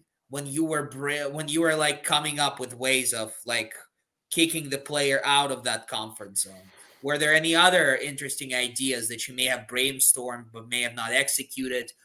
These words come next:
or maybe you'll want to execute them next time? Are there any new things you wanna try out on this genre, on that front? Uh, it's interesting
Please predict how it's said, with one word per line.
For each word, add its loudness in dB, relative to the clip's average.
or -6
maybe -4
you'll -8
want -8
to -10
execute -6
them -18
next 6
time? 0
Are 4
there 0
any -2
new -4
things -2
you -2
wanna -4
try 0
out 8
on -4
this -2
genre, 0
on -6
that -2
front? -4
Uh, -8
it's 6
interesting 0